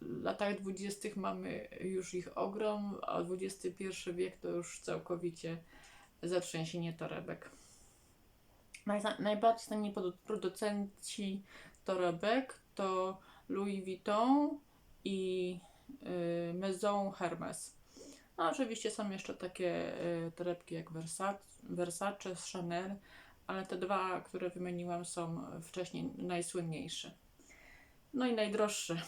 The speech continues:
<laughs> prawdopodobnie. Dobrze, moi drodzy, nie ułożyłam ich jakoś kolorystycznie ani,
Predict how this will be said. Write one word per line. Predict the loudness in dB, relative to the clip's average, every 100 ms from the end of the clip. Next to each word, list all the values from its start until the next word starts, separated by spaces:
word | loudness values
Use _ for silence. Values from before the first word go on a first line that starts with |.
| -6
<laughs> | -12 -6 -2
prawdopodobnie. | 0 0 0 0 0 0 -4 -10 -12 -18 -20 -20 -20 -20 -20 -20 -20 -14 4
Dobrze, | 6 6
moi | 4 4 4
drodzy, | 2 2 4
nie | 6 6
ułożyłam | 6 4 4 6 6 6
ich | 4
jakoś | 0 0 0
kolorystycznie | 2 4 4 2 2 0 0 -2 0 -2 -2
ani, | -2 0 0 0 0 -2